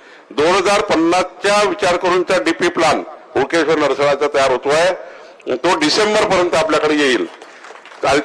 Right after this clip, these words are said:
तो प्लॅन आल्यावर मात्र एक नवीन डेव्हलपमेंट हुडकेश्वर नरसाळ्यात चालू होईल. मी तुमचा पुन्हा आभार मानतो, तुम्ही आमच्यासारख्या कार्यकर्त्यांना संधी दिली,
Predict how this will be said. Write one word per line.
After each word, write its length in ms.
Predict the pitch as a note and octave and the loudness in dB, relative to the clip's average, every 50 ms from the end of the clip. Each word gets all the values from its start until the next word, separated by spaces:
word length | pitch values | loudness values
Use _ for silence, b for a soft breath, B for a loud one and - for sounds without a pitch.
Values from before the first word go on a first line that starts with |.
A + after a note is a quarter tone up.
| - - | -2 0
तो 160 | F#3 A3+ A3+ | 0 0 0
प्लॅन 240 | - G3 F3+ F3+ E3+ | 0 0 2 2 2
आल्यावर 300 | E3 D#3+ E3 E3 E3 D#3 | 2 2 2 2 2 2
मात्र 240 | D3+ D3 D3 D#3+ E3 D#3 B2 G2 F#2 - - - - | 0 0 0 2 2 2 2 0 -2 -4 -10 -8 -6
एक 200 | C#3+ D3+ - C#3+ | -6 -6 -4 -2
नवीन 320 | C#3+ D#3 F3 G#3 A3+ G#3 | 0 2 2 2 2 2
डेव्हलपमेंट 440 | F3 E3+ D#3 D3+ D3 D3+ D#3+ D#3+ D#3 | 2 2 2 0 0 0 0 0 0
हुडकेश्वर 420 | C#3 C#3 C3+ - C#3+ C#3 D3 D3+ | 0 0 0 0 -2 0 0 0
नरसाळ्यात 340 | C3+ C3 B2+ B2+ C3+ C#3 C3 - - | 0 0 0 0 0 0 0 0 -2
चालू 200 | C3+ B2 C3 C3+ | 0 2 2 2
होईल. 260 | D3+ D#3 C3+ G2+ F2+ - B B B B B B B - - | 2 2 2 0 -2 -6 B B B B B B B -6 -2
मी 320 | A#2 C#3 D3 D3+ D3 C#3+ C#3+ - - | 0 0 2 2 2 0 -2 -6 -10
तुमचा 260 | B2+ A#2+ B2+ - C#3+ | -10 -8 -4 -2 -2
पुन्हा 280 | C3+ - C3 C3 C#3+ D#3 D3+ | -2 -2 -2 0 2 2 2
आभार 200 | C#3+ D3 D#3 D#3 D3+ | 2 2 2 2 2
मानतो, 380 | D#3 D3+ D3+ - E3+ E3 E3 E3 - - - - - - - - - - - - | 0 -2 0 0 0 0 0 -2 -6 -12 -20 -20 -20 -20 -20 -20 -20 -20 -12 -8
तुम्ही 480 | - A#2+ C3 C#3+ D3 C#3+ C#3+ C#3 C3+ - - | -4 -2 0 0 2 2 2 0 0 -2 -2
आमच्यासारख्या 680 | - - A#2 A#2+ - - C#3+ C3 D3 C3 - - C#3+ C#3 | -2 -2 -2 -2 -2 -2 0 2 0 0 0 0 -2 0
कार्यकर्त्यांना 720 | - C3 A#2+ B2+ C3 C3+ C3+ B2+ B2 - C3+ C3+ C#3 C3 | 0 0 0 0 0 0 -2 -2 -2 -2 -2 0 0 -2
संधी 320 | B2+ - A#2+ A#2+ C3 D3 D3 | -2 -2 -4 -2 -2 -2 -2
दिली, 300 | C#3+ D3+ D3 D#3+ D#3+ | -2 -2 0 -2 -2